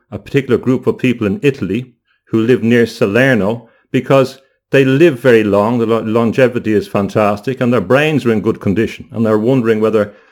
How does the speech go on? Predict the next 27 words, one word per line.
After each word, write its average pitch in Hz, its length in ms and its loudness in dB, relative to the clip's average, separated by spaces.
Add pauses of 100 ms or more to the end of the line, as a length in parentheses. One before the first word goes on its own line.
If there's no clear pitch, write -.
(120)
the 101 140 -4
fact 123 260 -2
that 104 80 -4
they 104 80 4
use 107 260 2
a 104 60 -2
lot 110 160 0
of 92 120 -6
rosemary 117 540 2
is 92 140 -2
related 98 420 0
to 104 120 -2
that. - 280 -6 (680)
So 131 500 4 (220)
it's - 200 -6
no 156 160 4
surprise 143 520 2
that 120 120 -2
they 127 160 2
might 127 380 0
know 117 240 2
about 104 260 0
the - 60 -14
power 110 300 -2
of 95 200 -6
herbs, 110 320 0
because 120 460 -2